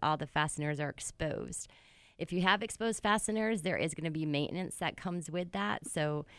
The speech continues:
all I would say for her is just make sure that she understands what she bought and what system she has to know how to take care of that to get the most life out of that roof.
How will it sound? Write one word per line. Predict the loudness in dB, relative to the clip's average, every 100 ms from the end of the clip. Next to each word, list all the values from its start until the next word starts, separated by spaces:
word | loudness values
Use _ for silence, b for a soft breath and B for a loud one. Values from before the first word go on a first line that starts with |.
| b b b
all | 2 4
I | 4
would | 2 0
say | 0 2 2
for | -2 -2
her | 0 0 2
is | 0 -2
just | -2 -2 2
make | 0 0
sure | 0 2
that | 0
she | 0 0
understands | 0 -2 0 0 0 2
what | 0 0
she | -4 -4
bought | -2 0 0 0
and | -2 -2
what | -2
system | -4 -8 -6 -4
she | -4 -4
has | -4 -4 -4 -4 -4
to | -2
know | 2 4 4
how | 2 0
to | -2
take | -2 -4 -2
care | -4 -2
of | 0
that | 0 2 -2
to |
get | -2 -2 -2
the |
most | 0 0 0 -4 -4
life | -4 -2 -2
out | -2
of | 0
that | -2 -2
roof. | -4 -6